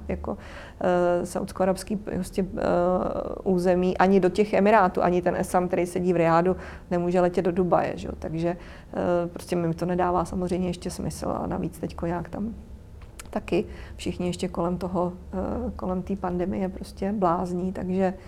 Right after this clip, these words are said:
eh, takže to, to bude jakoby zajímavý. Ale musím jinak říct, že, eh, s těmi, co já pracuju, ale tam je důležitý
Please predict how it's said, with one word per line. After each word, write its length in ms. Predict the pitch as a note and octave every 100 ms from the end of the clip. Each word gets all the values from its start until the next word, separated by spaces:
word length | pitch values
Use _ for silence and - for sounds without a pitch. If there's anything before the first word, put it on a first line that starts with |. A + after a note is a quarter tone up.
| - - - -
eh, 380 | G3 G3 F#3+ F#3+ - - - - - - - -
takže 260 | A3 C#4
to, 180 | C#4 C#4
to 160 | C#4 B3+
bude 280 | C4 C4
jakoby 280 | B3+ B3+ A#3
zajímavý. 420 | A3 G3+ E3+ F3
Ale 160 | G#3+ A#3
musím 300 | A#3+ A#3+ C4
jinak 220 | B3+ B3+
říct, 260 | B3 A#3+ G#3+
že, 420 | A#3 A#3 A#3 A#3 A#3 - - -
eh, 360 | G#3 G#3 G#3 G#3
s 180 | - -
těmi, 260 | - C#4+ C#4+
co 140 | C4
já 140 | A#3 F3+
pracuju, 560 | F3+ E3 - F3 E3+ -
ale 180 | G3+
tam 200 | G#3 A3
je 80 | A#3
důležitý 640 | A3 A3 A3+ A3+ A3+ A3